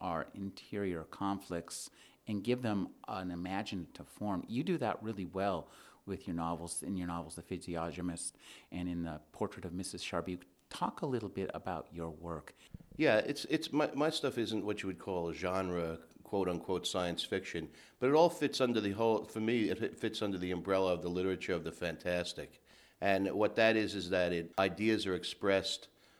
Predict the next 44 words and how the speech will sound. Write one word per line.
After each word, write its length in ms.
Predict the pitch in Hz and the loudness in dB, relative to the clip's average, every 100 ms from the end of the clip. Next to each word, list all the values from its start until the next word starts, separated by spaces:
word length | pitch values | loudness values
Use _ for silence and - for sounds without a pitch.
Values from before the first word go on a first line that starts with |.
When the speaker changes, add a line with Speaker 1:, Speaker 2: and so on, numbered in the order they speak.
| - | -6
Speaker 2:
or 240 | 92 90 | 0 0
feelings 560 | 87 - 120 117 110 92 | 0 2 4 4 4 2
are 100 | 92 | 0
expressed 640 | 87 - 95 92 90 - | 0 -2 2 2 2 0
through 180 | - 98 | -2 0
the 60 | 92 | 0
fact 400 | - 98 92 - | 4 4 4 4
that, 240 | 92 87 | 4 4
uh, 240 | 85 85 80 | 4 0 0
these 200 | 80 85 | -2 0
unusual 500 | 98 95 107 101 95 | 2 2 2 2 0
things 420 | 90 101 92 90 - | 0 2 2 0 -2
take 260 | 87 76 | -4 -4
place. 460 | - 90 82 - - - - - | -2 0 0 -2 -10 -14 -20 -2
Sometimes 380 | 110 110 110 | 4 6 6
it 100 | 104 | 4
can 140 | - 101 | 0 0
be 140 | 101 | 2
inventions, 680 | 95 87 98 98 110 104 98 | 2 4 2 2 0 0 -2
which 160 | 90 98 | -4 -2
would 140 | 82 | 0
make 220 | 95 90 | 0 0
it 80 | 92 | -2
more 320 | 92 92 90 | 2 2 2
science 360 | - 92 87 85 | 0 0 0 0
fiction. 440 | 101 92 101 87 87 - - | -4 -4 -4 -4 -6 -18 -16
Sometimes 480 | - 101 98 98 95 | -4 -2 4 4 4
it 80 | 90 | 0
would 160 | 92 82 | 0 0
be 120 | 92 | -2
just 300 | 87 92 - | 0 -2 -2
a 40 | |
view 260 | 85 90 92 | -2 2 2
of 100 | 80 | 0
the 80 | 85 | 0
world, 400 | 85 90 82 85 | 2 4 2 0
like 240 | 85 - | -2 -2
in 60 | 85 | -2
my 140 | 87 | 0
own 140 | 90 | 0
book, 180 | 85 85 | -2 -4
The 60 | - | -6
Physiognomy, 720 | - 90 87 87 87 87 87 | -2 -2 0 2 2 2 0
where 340 | 82 85 82 | 0 0 -2